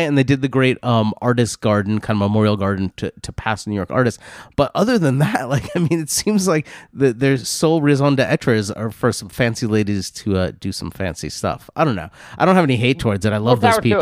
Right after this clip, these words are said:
Speaker 2: them.
Speaker 1: I love those people, but, you know,
Speaker 2: <laughs>
Speaker 1: um, you know, there's a war going on.
Speaker 2: Mm. There is, yeah, it's, it's gala season in New York, but it's war season in Europe.
Speaker 1: <laughs> Yes, to,
Speaker 2: Mm.
Speaker 1: to paraphrase our good friend,
Speaker 2: Yeah.
Speaker 1: uh, Carl Costiel.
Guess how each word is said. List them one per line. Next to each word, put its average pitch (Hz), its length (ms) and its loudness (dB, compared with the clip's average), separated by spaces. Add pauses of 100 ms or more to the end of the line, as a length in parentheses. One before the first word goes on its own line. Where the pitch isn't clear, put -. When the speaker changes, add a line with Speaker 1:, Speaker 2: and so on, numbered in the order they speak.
(120)
Speaker 2:
them. - 120 -18
Speaker 1:
I - 80 0
love 220 220 4
those 143 140 2
people, 98 360 -4
but, 95 160 -6
you 117 120 -2
know, 85 180 -6 (280)
Speaker 2:
<laughs> 180 360 -2
Speaker 1:
um, 104 400 0
you 117 100 0
know, 98 120 -2
there's 135 160 0
a 147 60 2
war 151 200 2
going 87 220 -6
on. 120 120 -6
Speaker 2:
Mm. 147 260 -6 (1500)
There 180 200 6
is, 165 140 2 (100)
yeah, 151 200 4
it's, 127 300 -2
it's 120 200 -4
gala 196 340 4
season 190 300 -4
in 175 80 -2
New 160 80 0
York, 151 360 2
but 139 140 2
it's 120 160 -6
war 120 260 -2
season 90 320 -10
in 90 140 -10
Europe. 87 380 -2
Speaker 1:
<laughs> - 80 -6 (240)
Yes, 170 180 2
to, - 80 -4
Speaker 2:
Mm. 170 640 -4
Speaker 1:
to 196 120 4
paraphrase 156 840 2
our 147 200 2
good 131 260 -2
friend, 120 540 -2
Speaker 2:
Yeah. 143 120 -4 (720)
Speaker 1:
uh, 117 280 2
Carl 117 260 0
Costiel. 110 580 -2